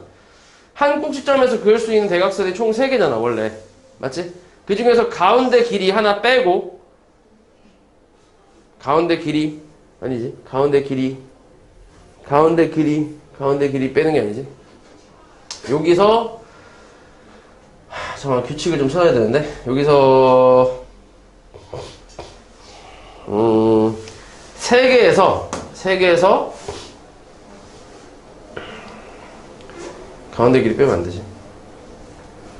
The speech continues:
하나에다가 하나,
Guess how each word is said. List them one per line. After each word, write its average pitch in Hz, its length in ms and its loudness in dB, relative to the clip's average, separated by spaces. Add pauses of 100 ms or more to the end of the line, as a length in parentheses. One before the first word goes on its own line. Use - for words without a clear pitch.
(120)
하나에다가 123 520 2 (3500)
하나, 165 460 2